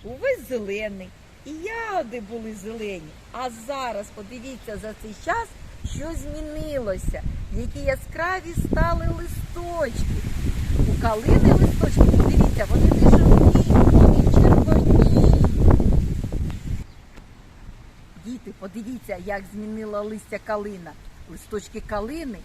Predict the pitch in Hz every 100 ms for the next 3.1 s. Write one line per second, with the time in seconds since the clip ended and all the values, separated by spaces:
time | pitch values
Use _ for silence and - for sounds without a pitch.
0 | - - - 180 214 226 226 220 220 214
1 | - - 254 226 165 - - - 170 196
2 | 208 - - 226 202 233 233 247 262 240